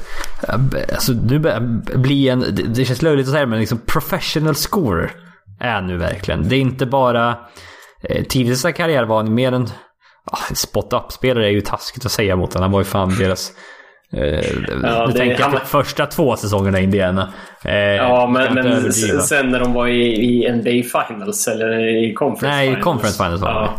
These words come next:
Speaker 2: Ja, eh, så, och han var klart bästa spelaren i Indiana.
Speaker 1: Ja, han gick head,
Speaker 2: Ja.
Speaker 1: head, head, eh, head to head mot LeBron. Så nej, nu,
Speaker 2: Ja,
Speaker 1: nu
Speaker 2: nej.
Speaker 1: var jag taskig mot, eh, en framtida,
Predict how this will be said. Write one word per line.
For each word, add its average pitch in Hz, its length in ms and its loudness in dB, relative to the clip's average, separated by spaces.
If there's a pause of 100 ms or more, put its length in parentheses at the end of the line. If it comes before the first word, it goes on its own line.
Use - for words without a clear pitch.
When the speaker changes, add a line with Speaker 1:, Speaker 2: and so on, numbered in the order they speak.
(120)
Speaker 2:
Ja, 113 60 -2
eh, 107 760 0
så, 104 500 2 (600)
och 123 100 0
han 120 140 0
var 110 140 -2
klart - 360 -2
bästa 113 220 -4
spelaren 117 320 -2
i 120 40 2
Indiana. 120 380 0 (760)
Speaker 1:
Ja, 135 260 0
han 127 120 -2
gick 127 140 -2
head, 127 240 2
Speaker 2:
Ja. - 120 -2
Speaker 1:
head, 131 240 0
head, 131 300 2 (580)
eh, 110 60 0
head 117 340 -2
to 117 80 0
head 117 160 4
mot 104 300 0
LeBron. 101 400 0
Så - 120 -4
nej, 127 260 0 (120)
nu, 135 80 -2
Speaker 2:
Ja, 139 420 0
Speaker 1:
nu 117 80 -2
Speaker 2:
nej. 165 80 2
Speaker 1:
var 170 80 2
jag 170 100 0
taskig 165 400 -4
mot, 107 340 -2
eh, 101 300 2
en 98 260 2
framtida, 98 600 0